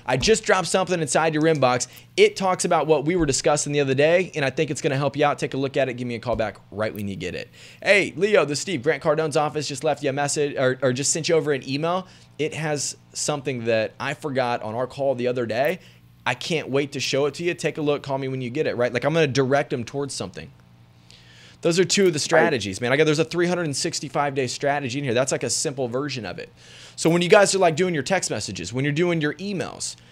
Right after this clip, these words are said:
okay, make sure that they're short. So there's a whole program in here. So Rob, if, if you wanna take a look at this. So for emails, there's a whole thing on emails just in follow-up. So I'm gonna do this. I'm gonna go back to what I started this whole program off with, I'm gonna,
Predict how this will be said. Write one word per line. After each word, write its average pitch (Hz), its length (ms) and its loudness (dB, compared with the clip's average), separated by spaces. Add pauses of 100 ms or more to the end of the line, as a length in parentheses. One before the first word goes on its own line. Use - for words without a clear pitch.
(140)
okay, 147 260 4
make 170 200 2
sure 196 180 4
that 170 160 0
they're 147 100 2
short. - 460 4
So - 100 4
there's 160 160 4
a 151 60 6
whole 180 200 2
program 160 540 2
in 165 80 -2
here. 123 180 -2
So 143 160 2
Rob, 151 220 6 (140)
if, 143 100 -4
if 127 140 -6
you 175 60 -2
wanna 175 100 -2
take 151 160 -2
a - 20 0
look 135 160 0
at 110 80 -8
this. 110 280 0 (260)
So 170 180 4
for 165 180 2
emails, 175 400 2
there's 180 160 0
a 170 60 2
whole 180 300 4
thing 196 260 0
on 143 140 2
emails 143 440 -2
just 147 340 0
in 139 120 -2
follow-up. 135 540 -4 (640)
So 170 180 8
I'm 185 60 8
gonna 208 100 4
do 190 120 6
this. - 260 6
I'm - 80 -4
gonna 156 120 2
go 185 120 6
back 180 220 6
to 180 40 0
what 175 100 6
I 156 40 6
started 165 300 4
this 131 120 0
whole 151 160 2
program 117 420 0
off 101 160 -6
with, 120 160 0
I'm 139 120 0
gonna, 127 220 -4